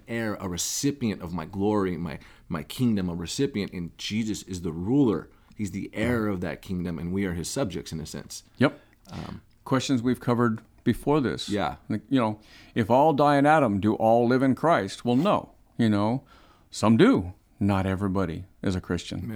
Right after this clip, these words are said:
Speaker 2: know what I mean? So what does that look like, right? So when we ask those questions about what does that look like, now we'll get to the gratitude section later, where how do we live in response to this, but really, we're,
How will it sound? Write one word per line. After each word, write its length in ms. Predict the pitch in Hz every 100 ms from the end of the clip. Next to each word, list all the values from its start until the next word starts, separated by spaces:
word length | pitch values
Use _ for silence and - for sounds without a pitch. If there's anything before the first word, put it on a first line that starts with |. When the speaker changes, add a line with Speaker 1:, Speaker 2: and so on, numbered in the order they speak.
| 113
Speaker 2:
know 40 |
what 60 | 113
I 20 |
mean? 100 | 117
So 120 | 123 214
what 60 |
does 80 | 247
that 120 | 220
look 360 | 185 196 208 -
like, 280 | 110 82 -
right? 220 | 147 -
So 280 | - 170 - - - - -
when 160 | 175 180
we 140 | 185
ask 320 | - 190 254 -
those 180 | 180
questions 540 | - - 165 147 156 135
about 260 | 123 120
what 220 | 113 143 208
does 140 | 208
that 180 | 151 113
look 180 | 143 127
like, 160 | 117
now 100 | 135
we'll 120 | 127 127
get 240 | 117 196
to 60 | 214
the 80 | 185
gratitude 560 | 120 135 160 147 165
section 460 | 135 160 151 139 120
later, 420 | 139 165 185 180 - - -
where 240 | - 135 - -
how 240 | - 156 180
do 80 |
we 140 | 185 170
live 180 | 156 143
in 80 |
response 500 | 139 131 - 139 143
to 80 | -
this, 160 | 156 151
but 140 | -
really, 280 | 180 240 214
we're, 180 | 151